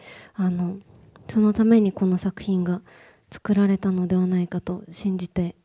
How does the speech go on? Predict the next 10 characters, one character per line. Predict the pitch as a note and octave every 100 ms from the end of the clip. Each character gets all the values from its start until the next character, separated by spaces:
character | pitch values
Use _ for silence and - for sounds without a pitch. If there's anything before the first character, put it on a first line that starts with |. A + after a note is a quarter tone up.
| -
い | F3+
ま | F3+ F3
す。 | - - - - - - - - _ _ _ _ _ _ _
あ | - F3+
の、 | F3+ F3 F3 F3 G3 _ - - - - - _ _ _ _ _ _ _ - _ _ _ _ -
な |
ん | G3
か、 | F#3+ F#3+ _ _ _ _ _ _ _ _ _ _ _ _
人 | - - A3+
の | A3 A3+